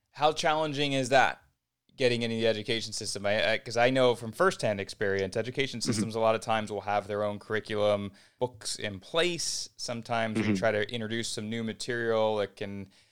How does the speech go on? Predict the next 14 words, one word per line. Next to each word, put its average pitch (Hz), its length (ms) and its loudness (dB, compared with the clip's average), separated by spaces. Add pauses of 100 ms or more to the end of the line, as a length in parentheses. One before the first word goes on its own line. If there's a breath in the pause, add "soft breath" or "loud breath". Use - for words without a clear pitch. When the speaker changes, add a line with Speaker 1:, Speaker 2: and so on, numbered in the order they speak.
(240 soft breath)
Speaker 1:
cause, 110 440 4
uh, 98 560 2 (100)
you 117 100 -12
know, 98 240 0
ripple 117 360 4
effects 110 400 2
that, 104 320 0 (180)
that - 320 -8
are 101 160 -4
resisted 110 480 -4
a 104 60 -2
little 101 200 -2
bit. 95 300 -2
So, 101 340 2